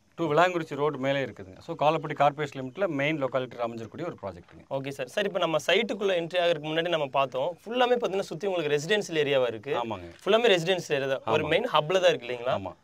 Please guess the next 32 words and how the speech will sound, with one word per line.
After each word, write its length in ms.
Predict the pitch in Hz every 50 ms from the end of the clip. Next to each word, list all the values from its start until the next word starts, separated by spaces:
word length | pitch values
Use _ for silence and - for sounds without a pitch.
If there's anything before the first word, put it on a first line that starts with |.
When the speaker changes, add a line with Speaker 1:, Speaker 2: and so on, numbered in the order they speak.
| _ - 110
Speaker 1:
already 360 | 120 139 147 156 151 180 202
எல்லாரும் 380 | 165 143 147 151 160 170 175 147
குடியிருக்கக்கூடிய 580 | - 156 165 165 156 151 - 143 131 123 123 123
ஏரியால 220 | 127 131 170 170 139
நடுவுல 240 | 135 143 151 151 151
தான் 100 | 165 156
நம்ம 80 | 135 113
லேஅவுட் 280 | 110 113 113 101 101 95
அமைஞ்சிருக்குதுங்க. 460 | 98 95 90 87 85 82 80 90 -
நீங்க 220 | 120 135 139 113
Speaker 2:
ஓகே. 20 | -
Speaker 1:
சுத்திலும் 300 | 139 - 175 185 170 160
பார்த்தாலே 260 | 156 151 - 165 160 147
தெரியும். 220 | 143 127 123 113
எல்லா 240 | 113 123 139 147 143
டைரக்ஷன்லயுமே 580 | 131 139 143 143 139 - 139 135 147 208 240
வீடு 240 | 202 147 147 151 143
கட்டி 200 | 135 139 135 131 -
குடியிருக்கக்கூடிய 580 | 147 143 143 127 120 117 113 110 104 101 101 95 92
லேஅவுட் 200 | 92 92 87 -
தாங்க. 220 | - 80 80 78 - - _
Speaker 2:
சார், 200 | - - 170 160
இப்ப 140 | 156 139 143
நம்ம 180 | 135 127 127
சைட் 460 | 127 - - 151 202 247 233 - 202 180
பாத்தீங்கன்னா 380 | 165 147 131 131 123 123 127 156 151 123 123
லேண்ட்ல 360 | 143 170 220 220 196 208 190
என்னென்ன 300 | 160 147 165 185 190 180
மாதிரி 240 | 165 156 151 151 156
நீங்க 220 | 151 143 139 127
லேண்ட் 340 | 123 120 123 139 165 170 139 -
பிரிச்சிருக்கீங்க? 640 | 160 151 151 190 160 139 - - 127 123 123 139